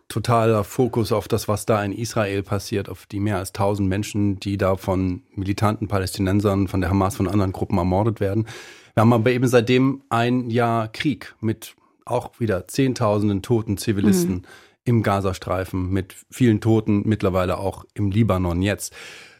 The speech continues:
Speaker 1: Sie haben es erwähnt, wir blicken ja auch deswegen drauf, weil jetzt am Wochenende schon viele Demonstrationen sein werden. Ich würde gerne auf eine Demonstration gehen, wo ich sagen kann, ich finde es ganz schrecklich, dass so viele Menschen im Gazastreifen, so viele Kinder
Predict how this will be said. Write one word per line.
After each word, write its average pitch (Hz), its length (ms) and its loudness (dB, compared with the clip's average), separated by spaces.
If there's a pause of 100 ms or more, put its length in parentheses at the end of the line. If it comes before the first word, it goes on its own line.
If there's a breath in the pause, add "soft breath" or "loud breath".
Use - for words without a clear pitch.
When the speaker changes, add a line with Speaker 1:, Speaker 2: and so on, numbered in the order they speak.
Speaker 1:
Sie - 140 2
haben 151 100 6
es - 200 -2 (180)
erwähnt, 143 580 4 (800)
wir 127 240 -2
blicken 151 340 0
ja 139 100 4
auch 120 100 -2
deswegen 147 340 -2
drauf, 117 220 0
weil 110 180 2
jetzt 113 220 -4
am 104 120 -2
Wochenende 110 300 0
schon 107 140 0
viele 117 180 0
Demonstrationen 98 600 -2
sein 85 180 -2
werden. 80 180 -6
Ich - 100 -10
würde 220 160 0
gerne 110 200 0
auf - 80 -8
eine 92 120 -4
Demonstration 90 680 -6
gehen, 113 340 0
wo 113 160 2
ich - 360 -6 (240)
sagen 107 400 2
kann, 107 320 2 (220 loud breath)
ich - 140 -2
finde 131 160 4
es - 140 -4
ganz 156 500 2
schrecklich, 135 840 -2
dass 123 340 -2
so 127 240 -2
viele 139 280 2
Menschen 120 640 2 (140)
im 117 200 0
Gazastreifen, 107 680 0
so 107 100 -2
viele 104 260 -4
Kinder 123 540 -2